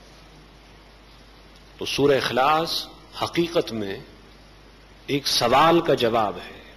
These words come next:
जो अल्लाह के रसूल सल्लल्लाहु अलैहि वसल्लम से पूछा गया।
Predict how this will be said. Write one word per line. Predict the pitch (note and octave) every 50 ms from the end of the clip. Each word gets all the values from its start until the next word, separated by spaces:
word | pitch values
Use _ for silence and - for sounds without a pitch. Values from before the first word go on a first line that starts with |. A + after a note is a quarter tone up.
| - - - - - - - - - - - - - - - - - - - - - - -
जो | G2 G#2+ A2
अल्लाह | A#2 A2+ A#2+ B2 A#2 A#2+
के | - - A2+
रसूल | G#2+ G2 - - A#2+ B2+ B2+ C3 B2
सल्लल्लाहु | A#2+ - - A#2 A2+ A2+ G#2 G#2+ A2+ A2 G#2+ G#2
अलैहि | G#2+ G#2 G2 G2
वसल्लम | F#2+ - - G2+ G2 G2+ G#2 A2 G#2+
से | G#2 - B2
पूछा | A#2+ - C3 C3 A#2+ - A2 G#2+
गया। | F#2+ F#2 E2 D#2 -